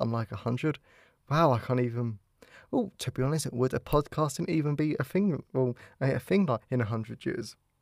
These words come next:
Oh, oh, yeah, that's actually quite interesting to, uh, think about. Okay, so, but going back to the article. Burker, Garza, and all, two thousand and one.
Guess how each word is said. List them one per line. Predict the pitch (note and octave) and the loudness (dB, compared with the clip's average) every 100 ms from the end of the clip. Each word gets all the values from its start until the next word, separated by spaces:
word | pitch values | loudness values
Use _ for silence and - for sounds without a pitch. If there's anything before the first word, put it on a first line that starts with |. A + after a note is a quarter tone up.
| - | -14
Oh, | G3+ F#3+ B2 G3 - | -6 -6 -6 -16 -6
oh, | E3 F#3 A2 G#2+ | 0 2 2 0
yeah, | D3+ | 0
that's | C3+ A#2+ | 0 2
actually | C#3 - | 0 2
quite | C#3 C#3+ | 0 2
interesting | C#3 - C3 - C#3 | 2 -2 -6 -2 -4
to, | - - | -4 -8
uh, | - | -8
think | - D3 | -6 -6
about. | - C3 - - _ _ _ _ _ | 2 2 2 -8 _ _ _ _ _
Okay, | C3 A#2+ - - | 0 0 -6 -8
so, | - C#3+ | 2 2
but | B2+ - | 2 2
going | C#3 C3 - | 2 2 0
back | C3+ | -2
to | - | 2
the | B2+ | 6
article. | G#2+ - - - - _ _ _ _ - | 6 4 -6 -8 -8 _ _ _ _ 4
Burker, | E3+ F#3 G3+ G3+ - - - | 4 4 2 2 0 -10 2
Garza, | C#3+ D#3 D#3 D#3+ | 4 6 4 2
and | G#3+ C3 | 4 4
all, | A#2+ | 2
two | A#2 - | 0 -4
thousand | B2 A2+ G#2+ | 2 2 2
and | A2+ A2 | -2 -2
one. | G#2+ - G#2+ | 0 -2 -2